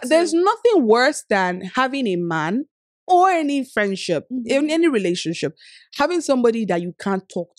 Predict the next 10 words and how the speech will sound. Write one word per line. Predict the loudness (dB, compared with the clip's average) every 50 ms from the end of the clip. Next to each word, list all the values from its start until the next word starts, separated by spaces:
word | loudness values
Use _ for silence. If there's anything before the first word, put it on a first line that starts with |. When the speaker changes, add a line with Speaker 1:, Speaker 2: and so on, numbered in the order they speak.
| -14 -14
Speaker 1:
to. | -14 -16 -12 _
Like, | -6 -4 -4 -6 -6 -6 -6
I | -6
Speaker 2:
Mm-hmm. | -6 -2
Speaker 1:
can't | -2 -2 -2 -2 -6 _ _ _ _
correct | -4 -2 0 0 -2 -4 _ _ -12 -10
you. | -8 -8
Speaker 2:
Mm-hmm. | -8 -8 -6 -6 -6 -6 -6 -6 -8 -8 -8 -6 -4
Speaker 1:
Like, | -2 -2 -2 0 0
like, | 0 0 0 -2 -4